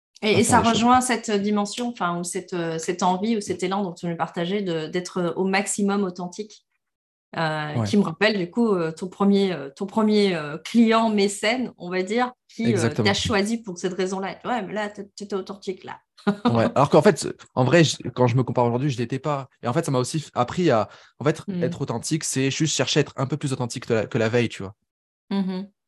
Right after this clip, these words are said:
Speaker 1: Mhm, c'est ça.
Speaker 2: En fait,
Speaker 1: C'est
Speaker 2: c'est
Speaker 1: au
Speaker 2: juste
Speaker 1: maximum, comme tu disais, et au, le maximum aujourd'hui, c'est peut-être un pour cent, mais c'est, c'est, si c'est le maximum d'aujourd'hui, allons-y à cent pour cent, quoi.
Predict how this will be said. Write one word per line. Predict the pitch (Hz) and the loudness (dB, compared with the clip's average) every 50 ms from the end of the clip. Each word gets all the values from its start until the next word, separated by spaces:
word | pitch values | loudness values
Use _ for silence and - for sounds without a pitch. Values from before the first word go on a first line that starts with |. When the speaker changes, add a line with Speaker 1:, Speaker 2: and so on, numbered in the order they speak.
| _ _ - | _ _ -8
Speaker 1:
Mhm, | 285 370 339 - | -8 -8 -8 -6
c'est | - 190 | -8 -8
ça. | - 262 262 254 - - | -6 -6 -8 -8 -10 -8
Speaker 2:
En | |
fait, | - - | -6 -4
Speaker 1:
C'est | 143 - | -2 0
Speaker 2:
c'est | 226 | 2
Speaker 1:
au | 202 | 2
Speaker 2:
juste | 214 220 | 2 2
Speaker 1:
maximum, | - - - 262 240 269 294 294 277 | 2 0 -2 -2 0 0 0 0 0
comme | - 202 226 | -2 -2 -2
tu | - - 208 | -2 -4 -6
disais, | 196 214 254 254 220 190 | -4 -4 -2 0 0 0
et | 190 | 0
au, | 190 190 196 | -2 -2 -2
le | - 214 214 | -2 -2 0
maximum | 220 226 226 - - 233 233 233 233 | 0 -2 -4 -4 -4 -2 -2 -2 -2
aujourd'hui, | 220 208 214 202 202 214 262 285 | -4 -4 -4 -6 -6 -6 -8 -10
c'est | - 214 202 | -8 -10 -8
peut-être | - 208 208 - - | -6 -8 -6 -4 -4
un | 190 | -6
pour | 196 202 202 | -6 -6 -10
cent, | - 330 339 339 262 | -8 -8 -6 -6 -4
mais | 196 180 175 175 | -4 -4 -4 -4
c'est, | 175 - 190 175 165 165 165 160 160 165 | -6 -4 -4 -4 -2 -2 -4 -6 -8 -8
c'est, | - 170 165 160 | -6 -6 -6 -6
si | - - - 196 190 | -8 -10 -10 -8 -6
c'est | - 185 | -4 -4
le | 185 180 | -4 -2
maximum | 180 180 180 - - 202 196 185 190 | -4 -4 -6 -4 -4 -2 -2 -2 0
d'aujourd'hui, | 180 180 180 180 185 185 180 208 214 196 | 0 -2 -2 0 -2 -2 -2 -2 -2 -2
allons-y | 156 147 170 180 196 240 247 | -2 -2 -4 -6 -6 -4 -4
à | 208 | -4
cent | 196 - - - | -4 -6 -8 -8
pour | 196 202 | -8 -10
cent, | - 330 320 | -8 -8 -8
quoi. | 320 - 156 156 | -6 -8 -12 -12